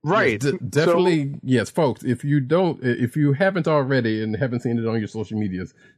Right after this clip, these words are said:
Speaker 2: definitely Google The Mandalorian and check, uh, check and see what you get, because it is, it is very cool.
Speaker 1: Right. Like when you open, when the search results open, it's
Speaker 2: Mm-hmm.
Speaker 1: act-, there's, there, there's some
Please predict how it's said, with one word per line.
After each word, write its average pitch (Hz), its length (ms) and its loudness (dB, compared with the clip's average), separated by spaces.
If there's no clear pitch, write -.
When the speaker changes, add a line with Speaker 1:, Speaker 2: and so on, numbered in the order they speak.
Speaker 2:
definitely 156 340 -2
Google 131 400 0
The 113 100 -2
Mandalorian 123 1000 0
and 104 400 -4
check, - 280 -2
uh, 104 320 -2
check - 220 -6
and 110 80 -2
see 110 120 -4
what 95 200 -4
you 95 60 -2
get, 90 280 -4
because 92 380 0
it 104 60 0
is, 110 80 -2
it 101 80 0
is 90 160 0
very 101 260 -2
cool. 87 420 -6
Speaker 1:
Right. 160 300 0
Like 160 140 0
when 185 160 2
you 214 80 0
open, 180 400 -2
when 156 120 0
the 131 80 2
search - 280 -2
results 135 500 0
open, 190 520 0
it's 147 260 -2
Speaker 2:
Mm-hmm. 135 120 -8
Speaker 1:
act-, 113 220 0
there's, 135 220 0
there, 117 300 2
there's 113 260 -2
some 120 340 -2